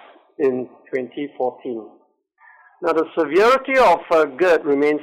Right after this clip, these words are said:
mild, with the majority of patients with nerd at seventy-eight to ninety-three percent. And in patients with erosive reflux disease, uh, grade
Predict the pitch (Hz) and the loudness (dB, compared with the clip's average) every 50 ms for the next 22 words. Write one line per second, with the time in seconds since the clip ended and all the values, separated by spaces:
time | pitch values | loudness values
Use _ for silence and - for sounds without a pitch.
0 | - - 143 131 131 127 127 135 151 170 175 165 135 131 131 131 135 131 127 127 | -8 -8 -4 -2 0 2 2 2 0 -2 -4 -4 -6 -6 -6 -6 -6 -8 -8 -10
1 | 117 113 143 151 165 170 180 175 175 - - 190 185 185 185 156 143 127 - - | -6 -2 0 0 2 2 0 -2 -4 -8 -8 -6 -4 -4 -2 -2 -2 -4 -6 -8
2 | - - 147 143 139 - - 147 147 143 - - 135 127 127 120 - - _ - | -6 -6 -4 -4 -4 -4 -6 -6 -6 -8 -10 -10 -8 -8 -8 -8 -12 -18 _ -12
3 | 120 123 139 151 160 135 113 - - - - _ _ _ _ _ _ _ _ _ | -8 -4 -2 0 0 0 -2 -4 -10 -20 -20 _ _ _ _ _ _ _ _ _
4 | - - - - - - 175 151 147 156 156 151 - 139 - - 160 156 156 - | -10 -10 -10 -10 -6 -2 -2 -2 -2 -2 -6 -8 -8 -10 -8 -6 -6 -6 -6 -6
5 | - 131 127 139 139 143 135 135 123 - - 165 170 170 170 - 117 - - 139 | -6 -6 -4 -2 -2 -2 -4 -6 -8 -8 -6 -6 -6 -6 -8 -12 -16 -10 -8 -8
6 | 120 110 104 - - _ _ _ _ _ _ _ _ - - _ _ _ - 156 | -8 -8 -10 -16 -20 _ _ _ _ _ _ _ _ -20 -20 _ _ _ -2 0
7 | 151 156 156 156 156 156 - 190 202 196 - 214 214 214 208 - - 147 143 135 | 2 2 2 2 0 0 0 2 2 2 2 2 2 2 0 0 0 2 2 2
8 | 131 135 - - - - 143 139 139 160 190 190 - - 220 196 - - 139 143 | 0 -2 -6 -14 -8 -4 -2 0 2 2 0 0 0 -2 -4 -4 -4 -6 -4 -4
9 | 139 139 - 170 170 170 - - - 143 135 127 120 131 143 160 180 110 - _ | -4 -2 -2 -2 -2 -2 -4 -10 -12 -10 -10 -10 -8 -8 -8 -8 -10 -12 -14 _
10 | _ _ _ _ _ _ _ _ - - - - - - - - - - - - | _ _ _ _ _ _ _ _ -8 -8 -6 -6 -6 -8 -8 -12 -16 -20 -20 -20
11 | - - - - 165 139 135 156 196 202 | -20 -20 -20 -20 -16 -8 -2 0 2 2